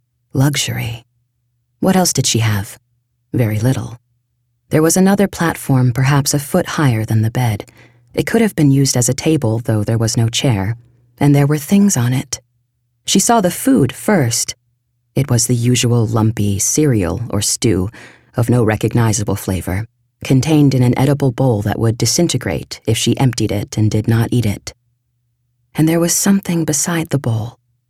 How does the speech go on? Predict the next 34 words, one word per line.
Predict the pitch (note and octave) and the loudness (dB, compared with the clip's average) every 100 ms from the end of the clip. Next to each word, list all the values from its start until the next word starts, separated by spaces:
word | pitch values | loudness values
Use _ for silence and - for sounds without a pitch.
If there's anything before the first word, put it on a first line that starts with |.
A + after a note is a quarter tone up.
| _ _ _ - | _ _ _ 0
Unable | G3 G#3+ A3 | 2 4 2
to | G3 | -2
see | E3 F3+ | 0 0
it | D#3+ | 0
clearly, | - G3 F#3 C3+ G#2+ A2+ _ | 0 0 2 2 -2 -4 _
she | - E3 | -4 -4
touched | - F3 - | -2 -2 -2
it. | A2+ - - _ _ _ _ _ _ _ _ | -4 -6 -12 _ _ _ _ _ _ _ _
Cloth! | - G3 F3+ D#3 - - - _ _ - | -6 0 0 0 -4 -12 -18 _ _ -6
A | F#3+ | -6
folded | - G#3+ A3+ G3+ F#3+ | -2 0 2 2 2
mound | F3+ F3 E3 | 4 4 2
of | D#3+ | 0
clothing! | - F#3+ F#3+ D#3 C#3 C#3+ _ _ _ _ _ _ | -2 2 2 2 2 0 _ _ _ _ _ _
She | - G3 | 0 2
snatched | - A3 G#3+ - | 2 0 0 0
it | F#3 | 2
up, | D#3 - - - | 0 -2 -12 -2
dropped | E3 F3+ - | 2 2 2
it | C3+ | 0
in | B2+ | 4
her | C#3 D3+ | 2 2
eagerness, | E3 D#3+ C#3 B2 - - - _ _ | 0 2 0 0 -4 -6 -16 _ _
picked | - F#3+ F3 | -2 -2 0
it | D3 | 0
up | C#3+ | 2
again | C3+ D#3+ E3 B2+ | 0 2 2 2
and | A2 | 2
began | B2 A2+ A#2+ A#2+ | 2 2 0 0
putting | - C#3 C#3+ | 0 2 2
it | D3+ | 2
on. | D#3 A2 G2+ - _ _ _ _ _ _ - | 2 0 -2 -10 _ _ _ _ _ _ -2
A | F#3 | 0
light-colored, | F3+ F#3+ - - D3 B2+ B2 A#2 | 2 0 0 -2 2 2 2 -2